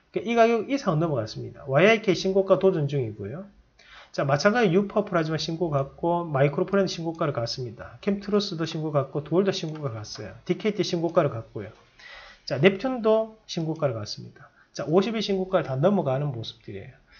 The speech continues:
어, 이런 종목군들 앞으로도 계속적으로 발생할 수 있거든요.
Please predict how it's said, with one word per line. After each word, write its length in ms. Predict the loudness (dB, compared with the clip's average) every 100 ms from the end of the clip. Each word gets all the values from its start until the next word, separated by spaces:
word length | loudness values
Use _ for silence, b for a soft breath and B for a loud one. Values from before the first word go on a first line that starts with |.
| b b
어, 160 | 4 6
이런 240 | 6 6
종목군들 720 | 6 4 4 0 2 0 2
앞으로도 840 | 0 -2 -2 0 2 0 0 -4 -14
계속적으로 580 | -8 -8 -2 0 2 2
발생할 400 | -2 -2 -6 -6
수 100 | -12
있거든요. 360 | -14 -14 -14